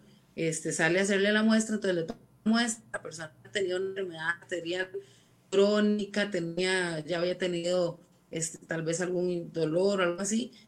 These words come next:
del corazón y por casualidad estaba por covid. Entonces, por eso es que ahora no necesariamente le achacan la responsabilidad al covid,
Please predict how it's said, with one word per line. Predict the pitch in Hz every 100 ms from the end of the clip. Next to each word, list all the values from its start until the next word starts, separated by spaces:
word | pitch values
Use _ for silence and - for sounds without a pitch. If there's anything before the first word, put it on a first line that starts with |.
| -
del | - 165
corazón | 165 151 156 233 254 -
y | 180 175 170 151 - -
por | 170 -
casualidad | 180 165 165
estaba | 165 - 185 185
por | 165
covid. | 165 180 170
Entonces, | 165 165 190
por | - 170
eso | 175 196
es | 202
que | 214 208 - - _ _
ahora | 175 170 170 196 202
no | 170 175 175
necesariamente | 180 190 202 190 180 190 196 196 196 220 202
le | 180 165
achacan | 160 - 190 190 220 214
la | 185 160
responsabilidad | 156 160 165 - 170 165 165 156 147 156 170
al | 196
covid, | - 220 214